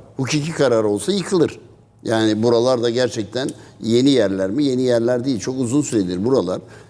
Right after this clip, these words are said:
fiili olarak yani bir takım çıkar gruplarına,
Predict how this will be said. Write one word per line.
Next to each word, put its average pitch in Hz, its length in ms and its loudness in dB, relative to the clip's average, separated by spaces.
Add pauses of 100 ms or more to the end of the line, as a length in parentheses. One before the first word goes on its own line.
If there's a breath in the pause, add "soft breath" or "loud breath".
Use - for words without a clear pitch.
fiili 123 360 0
olarak 107 360 -2 (460)
yani 117 400 2 (320 loud breath)
bir - 60 -8
takım 139 280 -2
çıkar - 340 0
gruplarına, 110 920 -2